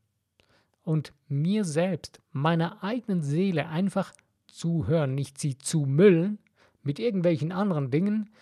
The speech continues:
Ähm, das muss nicht einmal irgendwie was Schlechtes sein oder irgendetwas, äh, was nicht, was einem schaden würde oder so, sondern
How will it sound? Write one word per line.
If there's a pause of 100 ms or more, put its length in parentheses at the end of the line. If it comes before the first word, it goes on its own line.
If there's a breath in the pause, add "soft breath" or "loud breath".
(460 loud breath)
Ähm,
das
muss
nicht
einmal
irgendwie
was
Schlechtes
sein
oder
irgendetwas, (380 soft breath)
äh,
was
nicht, (460)
was
einem
schaden
würde
oder
so,
sondern